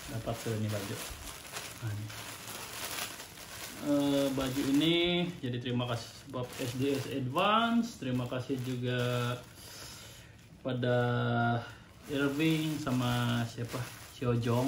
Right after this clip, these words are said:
nah, sebab membantu saya dalam menguruskan baju ini. Jadi baju ini saya cari juga size saya lah.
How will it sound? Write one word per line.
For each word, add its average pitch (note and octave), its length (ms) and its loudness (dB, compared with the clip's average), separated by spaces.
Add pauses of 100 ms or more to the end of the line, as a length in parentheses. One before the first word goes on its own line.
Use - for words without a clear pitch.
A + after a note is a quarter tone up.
(160)
nah, A2+ 160 -2
sebab A#2 320 -2
membantu A#2 480 2
saya A#2+ 240 0
dalam A2+ 240 -2 (480)
menguruskan A2+ 640 0
baju A2+ 240 0 (240)
ini. G3+ 480 4 (800)
Jadi C#3+ 560 2
baju C#3 320 4
ini D#3 560 4
saya B2 240 -4
cari B2 160 0
juga B2 240 2
size A#2+ 240 4
saya B2+ 320 4
lah. C3+ 160 4